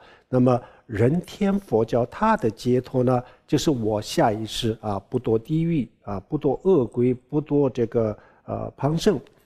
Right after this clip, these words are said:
然后呢，我有机会去做人、做天人，那这就是我的解脱啊，不是整个的轮回当中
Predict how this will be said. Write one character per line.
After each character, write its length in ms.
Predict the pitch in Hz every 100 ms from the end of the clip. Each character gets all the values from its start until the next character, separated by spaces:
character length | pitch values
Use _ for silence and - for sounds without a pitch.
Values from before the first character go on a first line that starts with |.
| _
然 240 | 101 110 139
后 180 | 185
呢， 160 | 170 165
我 340 | 147 107 110
有 200 | 165 113
机 240 | 113 - 127
会 180 | - 117
去 220 | - 101
做 260 | - 120
人、 300 | 110 98 147
做 200 | 156 127
天 240 | 113 - 170
人， 160 | 170 -
那 80 | -
这 140 | - 226
就 120 | 151
是 100 | 170
我 180 | 117 92
的 100 | 104
解 240 | - 127
脱 240 | 127 - 104 _
啊， 240 | 110 107 - - _
不 80 | 170
是 160 | 165 180
整 260 | - 127 107
个 120 | 92 170
的 120 | 170
轮 200 | 117 127
回 160 | 127 110
当 280 | - 107 107
中 240 | 110 120